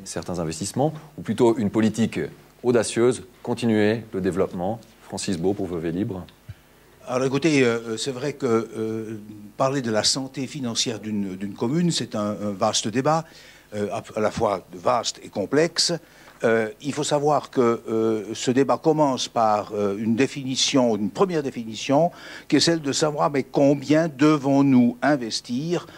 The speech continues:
Speaker 2: pour, euh, rattraper, euh, le retard que nous avons pris lors de la législature d'avant, celle de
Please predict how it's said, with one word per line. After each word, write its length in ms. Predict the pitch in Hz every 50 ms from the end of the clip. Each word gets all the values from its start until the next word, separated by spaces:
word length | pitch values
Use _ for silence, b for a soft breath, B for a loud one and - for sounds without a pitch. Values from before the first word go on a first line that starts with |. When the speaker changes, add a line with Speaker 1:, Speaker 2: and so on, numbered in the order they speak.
| B B B B B B
Speaker 2:
pour, 420 | - 151 147 151 151 139 104 127
euh, 220 | 127 127 123 117 110
rattraper, 640 | 110 131 - - 139 127 - 147 139 139 135 123
euh, 640 | 113 110 107 104 104 101 107 98 95 110 113 110 110 113
le 80 | 127 139
retard 560 | 120 143 139 139 147 135 127 113 98 - -
que 320 | - 135 127 120 117 110 - B B B B B B B
nous 100 | 127 110
avons 200 | 127 120 123 123
pris 300 | - - - 147 143 135
lors 280 | 110 117 120 110 107 95
de 340 | 113 110 104 107 104 104 104 B B B B B B
la 160 | 120 123 127
législature 640 | 127 135 127 110 120 123 131 113 - - 127 123 113
d'avant, 380 | 107 127 127 127 135 127 120 -
celle 200 | - 123 123 113
de 360 | 117 120 110 104 107 110